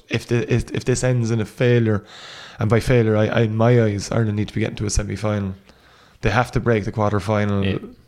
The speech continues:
Speaker 1: stigma. Um, you know, but, like, Scotland is the biggest game. You know, you, you, like, with all, with the greatest
Speaker 2: Until the
Speaker 1: respect,
Speaker 2: knockout stages.
Speaker 1: until South Africa or New, New Zealand, the knockout stages,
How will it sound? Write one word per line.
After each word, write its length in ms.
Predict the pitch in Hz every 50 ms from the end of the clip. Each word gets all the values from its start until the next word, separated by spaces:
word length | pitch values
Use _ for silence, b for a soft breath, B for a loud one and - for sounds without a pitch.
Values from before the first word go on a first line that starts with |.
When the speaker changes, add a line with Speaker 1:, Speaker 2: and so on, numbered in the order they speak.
| _ _ _ _ _ _ _
Speaker 1:
stigma. 640 | - - - - 117 107 107 107 107 101 98 - - - _
Um, 500 | - 98 104 107 107 107 104 101 98 - B B B B B B B B B B B B B B B B B B B B B -
you 120 | 127 127
know, 280 | 127 131 135 135 131 120
but, 140 | 123 127
like, 160 | 113 110 110 -
Scotland 460 | - - 135 127 - - 131 131 131
is 120 | 127 113
the 80 | - 113
biggest 280 | 110 131 113 123 - -
game. 600 | 147 147 147 139 - - - - - - - - -
You 120 | - -
know, 260 | - - 101 107 107 110
you, 100 | 110 104
you, 260 | - - - - - -
like, 340 | - - - - - - - _ _ _ _ _
with 100 | - - -
all, 140 | - - -
with 140 | 120 113
the 80 | - -
greatest 420 | - - 127 120 113 120 - -
Speaker 2:
Until 240 | 113 107 - 113 113
the 60 | 104
Speaker 1:
respect, 220 | 120 113 101 101 95
Speaker 2:
knockout 200 | 127 127 - -
stages. 420 | - - 92 92 92 90 98 -
Speaker 1:
until 500 | 117 123 - 131 127 123 120 113 110 98 80
South 220 | - - 120 113
Africa 280 | 117 117 113 120 110 117
or 60 | 110
New, 180 | 113 120 120 120
New 180 | - 117 120 117
Zealand, 340 | 101 123 120 117 117 113 107
the 80 | 104
knockout 280 | 113 117 113 - 110 -
stages, 360 | - 104 101 98 92 -